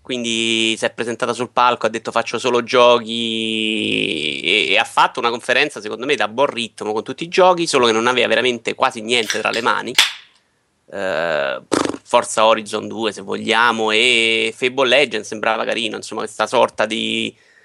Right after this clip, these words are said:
eh, Dungeons and Dragon rivisitato, nonostante io lo consideri un gioco per sfigati.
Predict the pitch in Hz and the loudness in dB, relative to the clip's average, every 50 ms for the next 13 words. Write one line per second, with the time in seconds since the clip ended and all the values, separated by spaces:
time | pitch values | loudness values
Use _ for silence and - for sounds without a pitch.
0 | _ _ _ - - _ _ - - - - 50 50 - - - 107 117 120 - | _ _ _ -20 -20 _ _ -12 -12 -12 -10 -10 -12 -10 -4 0 0 0 0 0
1 | 110 104 117 110 113 117 113 117 117 113 113 113 110 113 110 113 113 104 117 120 | -2 -2 -2 0 2 2 4 4 4 2 0 -2 -2 -2 -4 -4 -8 -10 -8 -2
2 | 107 104 95 92 92 107 110 92 - - - 107 104 - - 107 107 - 101 107 | 0 0 0 0 -2 -4 -6 -8 -10 -12 -14 -14 -12 -8 -8 -8 -8 -8 -10 -8
3 | 104 101 101 104 104 - - - 101 104 101 101 98 - 101 98 104 104 101 101 | -8 -6 -8 -8 -10 -10 -10 -10 -10 -8 -8 -8 -8 -8 -6 -6 -4 -4 -4 -6
4 | - - - 113 107 107 95 92 92 - 123 131 - | -6 -6 -4 -2 0 0 2 2 0 0 -2 -2 -4